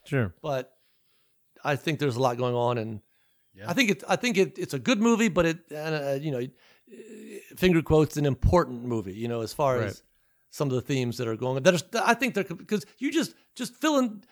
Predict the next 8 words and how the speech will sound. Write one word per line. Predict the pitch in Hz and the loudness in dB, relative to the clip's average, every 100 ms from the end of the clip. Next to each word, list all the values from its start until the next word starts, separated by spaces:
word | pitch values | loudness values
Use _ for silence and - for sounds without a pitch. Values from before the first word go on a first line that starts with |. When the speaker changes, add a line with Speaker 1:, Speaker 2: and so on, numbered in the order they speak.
| - | -10
Speaker 2:
just | 254 - | -6 -4
swap | - 247 294 | 0 2 4
out | 240 202 | 6 4
whatever | 165 180 185 214 202 185 160 _ _ _ _ _ _ _ _ _ _ _ 254 - - 220 202 _ _ | 2 0 2 4 4 2 0 _ _ _ _ _ _ _ _ _ _ _ _ -20 -20 -20 -20 _ _
constraining | 180 165 - 233 220 196 | -4 -4 0 2 4 2
issue | 175 214 190 | 2 0 2
you | 165 135 | 0 0
want | 170 214 123 | 0 0 -2